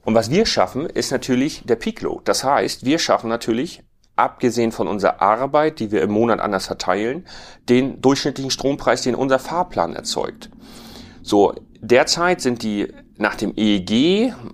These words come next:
wir nennen das maximal überbauten, äh, Biogasanlagen in der Lage, nur noch zweitausend Betriebsstunden pro Jahr zu laufen und nicht mehr achttausendsiebenhundertsechzig. Also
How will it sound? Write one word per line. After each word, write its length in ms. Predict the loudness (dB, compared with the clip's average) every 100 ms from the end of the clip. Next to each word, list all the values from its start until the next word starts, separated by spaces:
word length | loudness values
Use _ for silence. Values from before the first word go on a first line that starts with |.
| -20 -20 -20
wir 200 | -4 0
nennen 120 | 2
das 140 | 2 0
maximal 500 | -2 -2 0 2 0
überbauten, 840 | 0 -2 0 -2 -2 -6 -8 -10
äh, 220 | -8 -6 -6
Biogasanlagen 720 | -2 -2 -2 -6 -4 -2 0
in 60 |
der 80 | 2
Lage, 440 | 2 2 2 0 -2 -14 -16 -2
nur 140 | 2
noch 180 | 2 0 -6
zweitausend 680 | -2 2 0 4 2 2
Betriebsstunden 600 | -2 -6 -6 -4 -4 -4
pro 160 | -4 2
Jahr 160 | 2 2
zu 140 | 2
laufen 200 | 2 2
und 60 | 0
nicht 140 | -2
mehr 120 | 0
achttausendsiebenhundertsechzig. 1160 | -2 -2 0 0 0 -4 -4 -2 -4 -6 -8 -6
Also 140 | -6